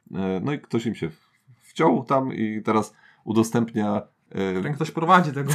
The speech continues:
Speaker 1: <laughs> Ktoś prowadzi im ten, e, ten, ten, ten fanpage na Facebooku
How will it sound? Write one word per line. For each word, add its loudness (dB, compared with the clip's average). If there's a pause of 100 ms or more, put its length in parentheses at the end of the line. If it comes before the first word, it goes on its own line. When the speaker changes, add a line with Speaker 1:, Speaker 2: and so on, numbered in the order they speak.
(100)
Speaker 1:
<laughs> 2
Ktoś 6
prowadzi 4
im 0
ten, 2 (200)
e, 2
ten, 0
ten, -6
ten 0
fanpage -2
na 2
Facebooku 0